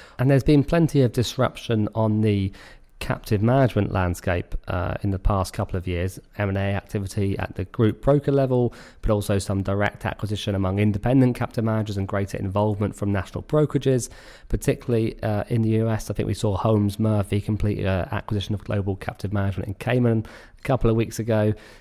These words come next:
Do you expect to see captive consulting and management divisions to remain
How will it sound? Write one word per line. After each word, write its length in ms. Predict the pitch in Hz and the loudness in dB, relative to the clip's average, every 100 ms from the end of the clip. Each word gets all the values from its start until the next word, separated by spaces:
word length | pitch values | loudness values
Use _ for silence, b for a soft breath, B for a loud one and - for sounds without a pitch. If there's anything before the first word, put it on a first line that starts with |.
| - - | -6 2
Do 100 | 202 | 6
you 120 | 196 | 6
expect 420 | - - 151 - | 4 0 -2 0
to 60 | 143 | -4
see 640 | - 143 131 123 117 - | 2 2 4 2 0 -4
captive 360 | - 123 - 113 | -6 -4 -4 -4
consulting 680 | 117 107 123 113 - 113 110 | -4 -2 -2 -2 -2 -2 -2
and 400 | 104 104 104 104 | -2 0 2 2
management 320 | 113 110 107 | 4 4 2
divisions 480 | 104 104 - 110 - | 0 -2 0 -2 -2
to 120 | - | -2
remain 500 | 110 107 104 107 104 | 2 4 4 2 0